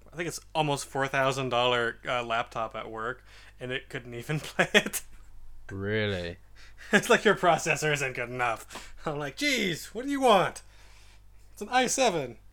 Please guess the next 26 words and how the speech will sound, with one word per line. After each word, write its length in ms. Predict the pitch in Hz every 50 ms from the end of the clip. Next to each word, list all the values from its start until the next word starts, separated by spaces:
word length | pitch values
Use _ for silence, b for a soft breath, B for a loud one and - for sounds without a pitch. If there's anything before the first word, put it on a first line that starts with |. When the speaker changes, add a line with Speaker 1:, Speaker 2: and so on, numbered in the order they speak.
| B B B B B B B
Speaker 1:
So, 340 | - - - 160 151 143 147 -
I 80 | 156 151
don't 160 | 147 143 127
know. 280 | 127 127 123 120 120 -
Speaker 2:
Oh, 60 | 117
I 160 | 113 113 113 123
Speaker 1:
Um, 60 | 127
Speaker 2:
didn't 160 | 120 117 104
know 180 | 101 104 107 110
about 280 | 104 117 117 117 117 113
Speaker 1:
yeah. 200 | 107 101 98 95 - - -
Speaker 2:
that. 60 | 98
Like, 240 | 104 104 104 98 -
I 100 | 107 107 104
just 200 | 104 110 - -
assumed 380 | 107 - - - 107 104 104
Speaker 1:
Yeah. 300 | 139 139 139 135 131 131 127
Speaker 2:
it 20 | 104
came. 120 | 101 98 - - - - - - - - - - -
Oh, 280 | 127 139 151 139 117 98
I 100 | 101 117
didn't 180 | 135 143 139 135
even 220 | 120 113 113 110
know 300 | 107 107 117 127 139 139
that. 160 | 131 127 113 - -
I, 180 | 110 113 117